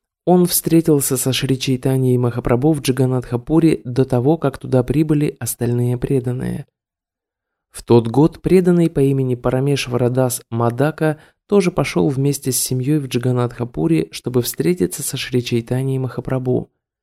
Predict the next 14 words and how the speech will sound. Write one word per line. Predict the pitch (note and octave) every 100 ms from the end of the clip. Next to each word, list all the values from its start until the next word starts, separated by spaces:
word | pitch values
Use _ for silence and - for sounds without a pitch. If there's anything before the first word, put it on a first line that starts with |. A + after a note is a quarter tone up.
| _ _ _ _ _ _
Преданные | - C3 D3+ D3+ D3 C#3
часто | C#3 F3 F#3 D3+
приглашали | D3+ D3 D3+ D3 E3 D3+ C3+
Шри | - B2+
Чайтанью | A#2+ B2 B2 B2+ B2 B2
Махапрабху | B2 - A#2+ C3+ E3+
к |
себе | - B2 B2
на | B2 C3
обед. | C3 B2+ B2+ - _ _ _ _ _ _ _ _ -
Когда | A2+ A#2 B2
настало | B2 - B2 A#2+
время | B2 B2 A#2
прощаться, | A#2+ - E3 F3 - E3